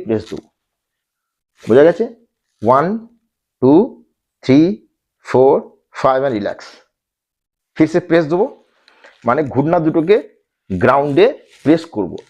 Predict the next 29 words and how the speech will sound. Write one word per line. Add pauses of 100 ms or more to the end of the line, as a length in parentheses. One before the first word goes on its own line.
এইভাবে (800)
নিচের
দিকে (320)
এবং (640)
ফাইভ
সেকেন্ড
হোল্ড
করব (480)
এবং (120)
রিলিজ
করব। (320)
এর
ফলে (640)
আপনার
ঘুটনার
অ্যারাউন্ডের
মাসলগুলো (260)
স্ট্রং
হতে
শুরু
করবে, (560)
এর
ফলে (100)
নি
পেনটে (300)
রাহত
পাওয়া
যাবে।
তো